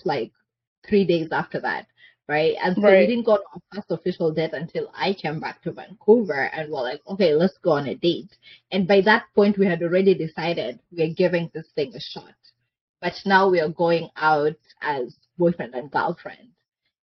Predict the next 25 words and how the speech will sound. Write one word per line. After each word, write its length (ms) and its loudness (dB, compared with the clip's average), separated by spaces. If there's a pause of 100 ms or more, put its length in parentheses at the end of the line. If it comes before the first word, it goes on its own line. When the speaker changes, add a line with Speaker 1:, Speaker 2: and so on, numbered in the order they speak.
Speaker 1:
And 260 -4 (140)
Speaker 2:
So 140 8
who 140 4
Speaker 1:
now 120 2
Speaker 2:
paid? 160 0
Speaker 1:
I'm, 140 -2 (760)
I 220 -12
actually 480 -2
cannot 440 -6
remember. 720 0
Like, 240 2
I 240 2
genuinely 440 2
cannot 400 -4
remember. 360 -2
I'm 120 -2
like, 220 -4 (180)
"Huh, 260 -2 (380)
was 100 2
Speaker 2:
So 100 2
Speaker 1:
there 160 6
Speaker 2:
did 200 0
you 160 -2
pay? 240 0 (420)
Speaker 1:
pay 300 -6